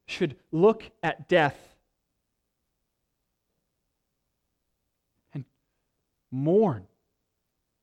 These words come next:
over what our sin has brought about. Now, if you don't think death is a big deal here,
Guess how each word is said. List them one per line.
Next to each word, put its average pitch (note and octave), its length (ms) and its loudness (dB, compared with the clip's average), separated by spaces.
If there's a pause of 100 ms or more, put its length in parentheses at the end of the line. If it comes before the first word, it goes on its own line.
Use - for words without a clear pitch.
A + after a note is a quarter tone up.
(280)
over D3+ 220 -2
what D3+ 240 0
our D3 220 -2
sin B2+ 580 -4 (920)
has C3 160 -12
brought C3+ 260 0
about. A2+ 380 -6 (1900)
Now, F#3+ 80 -8
if F#3+ 180 -4
you A3+ 60 -4
don't B3+ 220 -2
think G#3 180 -8 (480)
death G3 260 4
is E3 120 0
a D#3 40 0
big D#3+ 220 -2
deal E3 220 4
here, B2+ 340 -6